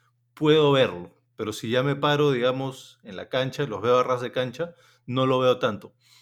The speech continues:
Y vamos a ver qué opina el resto del panel, Daniel, de tu siguiente comparativo.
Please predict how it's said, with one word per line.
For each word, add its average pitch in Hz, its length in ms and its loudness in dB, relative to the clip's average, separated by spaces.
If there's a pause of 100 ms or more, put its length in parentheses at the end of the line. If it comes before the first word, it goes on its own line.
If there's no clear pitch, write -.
(320)
Y 113 160 -4
vamos 127 240 2
a 135 80 4
ver 127 80 -2
qué 151 80 2
opina 139 300 0
el 127 60 0
resto 139 280 -2
del 127 160 -4
panel, 127 500 -6 (260)
Daniel, 131 640 -4
de 107 140 -8
tu 107 160 -12
siguiente 113 920 -4
comparativo. 95 640 -10